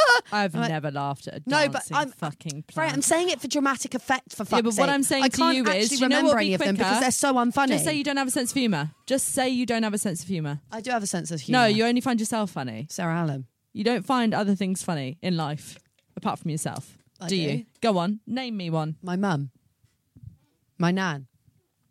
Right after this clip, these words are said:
Speaker 2: Because they
Speaker 1: Jess
Speaker 2: bas-
Speaker 1: Foster
Speaker 2: Right.
Speaker 1: makes me laugh a lot.
Speaker 2: No, do you know what? This is actually gonna upset, I actually, this has actually upset me.
Speaker 1: What, 'cause I haven't said your name?
Speaker 2: Yeah.
Speaker 1: Baby, I do laugh at you.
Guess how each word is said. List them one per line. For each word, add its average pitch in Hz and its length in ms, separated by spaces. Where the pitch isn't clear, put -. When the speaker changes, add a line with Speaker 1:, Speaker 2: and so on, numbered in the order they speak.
Speaker 2:
Because 233 320
they 208 100
Speaker 1:
Jess 190 100
Speaker 2:
bas- 208 80
Speaker 1:
Foster 156 500
Speaker 2:
Right. 180 140
Speaker 1:
makes - 140
me 170 100
laugh 170 280
a - 20
lot. 156 280
Speaker 2:
No, 147 180
do 143 100
you 170 40
know 185 160
what? 170 160
This 170 120
is - 60
actually 262 280
gonna 359 180
upset, - 260
I 277 180
actually, - 400
this - 200
has - 80
actually - 240
upset - 260
me. 151 180
Speaker 1:
What, 156 200
'cause 151 120
I 175 60
haven't 170 160
said 170 160
your 175 80
name? 160 400
Speaker 2:
Yeah. 285 240
Speaker 1:
Baby, 247 220
I 226 60
do 269 180
laugh 151 320
at - 120
you. 147 240